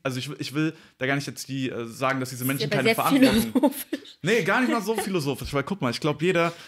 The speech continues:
Speaker 1: oder vielleicht doch fucking philosophisch, vielleicht hab ich einfach, ja, ich reagiere halt krass auf Rotwein, aber, ähm, ich mein halt, wenn du, wenn du fremdgesteuert bist, ne, also wie,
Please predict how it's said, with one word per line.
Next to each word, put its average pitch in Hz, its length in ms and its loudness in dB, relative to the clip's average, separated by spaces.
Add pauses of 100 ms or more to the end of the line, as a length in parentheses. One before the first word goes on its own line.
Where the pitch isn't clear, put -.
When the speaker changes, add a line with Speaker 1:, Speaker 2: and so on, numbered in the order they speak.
(140)
Speaker 1:
oder 175 220 2
vielleicht 180 260 0
doch 185 120 0
fucking 180 340 0
philosophisch, 120 540 -2
vielleicht 123 260 -2
hab 131 80 -2
ich 123 240 -10
einfach, 127 240 -4
ja, 123 240 0
ich - 180 -10 (160)
reagiere 123 340 2
halt 117 100 -4
krass 127 160 -4
auf 113 180 -6
Rotwein, 110 320 -2 (380)
aber, 123 360 4
ähm, 123 440 2 (640)
ich - 120 -4
mein 156 200 2
halt, 165 180 0 (380)
wenn 139 180 2
du, 147 260 4
wenn 139 120 4
du 135 60 2
fremdgesteuert 143 760 0
bist, 98 260 -8
ne, 131 340 -2
also 120 460 -4
wie, 185 440 0